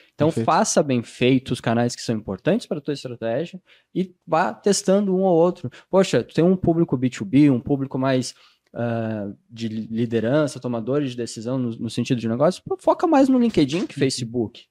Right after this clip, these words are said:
Speaker 1: a, a princípio, e testa, vê como funciona isso. Poxa, vale a pena fazer ads no Facebook?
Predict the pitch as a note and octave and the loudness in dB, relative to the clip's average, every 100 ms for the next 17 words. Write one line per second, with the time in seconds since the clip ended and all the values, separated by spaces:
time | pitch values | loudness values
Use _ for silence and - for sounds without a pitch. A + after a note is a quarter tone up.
0 | _ - - - C3 D3+ C3 - D#3+ F#3 | _ -20 -10 -4 -2 -2 -2 2 2 4
1 | A2 A#2 - A4 - - G#2+ C#3+ C4 B3 | 0 0 2 2 2 0 0 2 2 2
2 | G#3 - D#3 D3+ C3 A2 - - - _ | 0 -2 -4 0 0 -2 -6 -18 -20 _
3 | - G#3 F#3+ B2+ C#3 F#3 F#3 G3 F#3+ D3+ | -4 0 0 0 2 2 0 -4 -2 -2
4 | D3+ C#3+ - - C3 E3 C#3+ C3 B2+ A2+ | 0 -2 -6 -4 2 2 2 -4 -8 -10
5 | C#3+ F3 | -8 -8